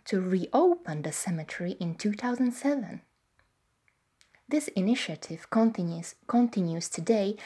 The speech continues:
as an interracial effort, effort for reconciliation and truth-telling. You can learn about Nuttall's story and this initiative in the, in the book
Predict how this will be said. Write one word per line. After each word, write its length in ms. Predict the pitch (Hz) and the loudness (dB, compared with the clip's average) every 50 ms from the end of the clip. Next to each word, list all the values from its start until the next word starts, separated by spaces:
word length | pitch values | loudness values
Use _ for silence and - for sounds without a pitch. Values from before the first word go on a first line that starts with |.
| - - - - - | -16 -16 -12 -4 0
as 180 | 208 202 202 214 | 0 2 2 2
an 220 | 208 196 190 - - - | 2 0 0 -2 -2 2
interracial 880 | 254 285 320 320 - 294 294 277 285 302 302 294 294 - - - 175 - - | 4 4 4 4 4 4 4 6 6 6 4 4 2 0 -4 -4 -4 -2 -2
effort, 480 | 226 233 233 - - 165 165 185 - - _ _ _ _ _ - | -2 -2 -2 -4 -8 -8 -8 -8 -10 -16 _ _ _ _ _ 0
effort 520 | - 247 - - - 202 190 220 214 - - _ _ - - - - - _ _ _ | 0 0 0 0 -6 -6 -6 -6 -8 -12 -20 _ _ -20 -20 -20 -20 -20 _ _ _
for 240 | - - 196 185 180 | 4 8 8 8 10
reconciliation 1200 | 208 233 233 233 233 214 202 208 - 196 180 175 165 160 160 160 165 175 - - 285 294 320 349 - - | 8 6 8 6 4 4 4 2 2 0 2 2 0 0 -2 -2 -4 -6 -4 -2 -2 -2 -4 -4 -6 -4
and 200 | 190 190 190 196 | -4 -2 -2 -2
truth-telling. 800 | - - 339 359 359 - - - - - 156 151 143 143 135 135 _ _ _ _ _ _ _ _ _ _ _ _ _ _ _ _ _ _ _ _ _ _ - - _ - | -2 -2 -2 -2 -2 -4 -14 -14 -12 -10 -10 -8 -10 -10 -12 -16 _ _ _ _ _ _ _ _ _ _ _ _ _ _ _ _ _ _ _ _ _ _ -20 -10 _ -2
You 100 | 220 226 | 0 4
can 240 | - 240 226 214 | 4 4 6 8
learn 240 | 214 240 254 269 269 | 8 10 10 12 10
about 320 | 254 208 180 175 165 170 175 | 10 10 8 6 4 4 4
Nuttall's 420 | 185 190 202 202 - 196 180 175 | 2 2 2 2 0 -2 -2 -4
story 480 | - - - - 233 233 233 214 190 175 | -6 -8 -4 0 2 4 4 4 2 0
and 140 | 175 170 | 0 0
this 140 | 170 175 - - | -2 -2 -2 -2
initiative 800 | - 180 185 226 269 - - - 175 175 - - 202 208 208 - _ - - - - - - - | -4 -2 0 0 -2 -2 -4 -8 -8 -8 -6 -6 -6 -6 -6 -8 _ -20 -20 -20 -20 -20 -6 0
in 280 | - 220 220 214 214 202 | 2 4 4 6 6 6
the, 300 | 202 196 196 196 190 - - - | 4 4 4 2 -2 -4 -2 0
in 100 | 196 202 | 2 4
the 120 | 208 185 | 4 2
book 400 | 190 - 339 320 233 - - | 2 2 2 2 2 0 -4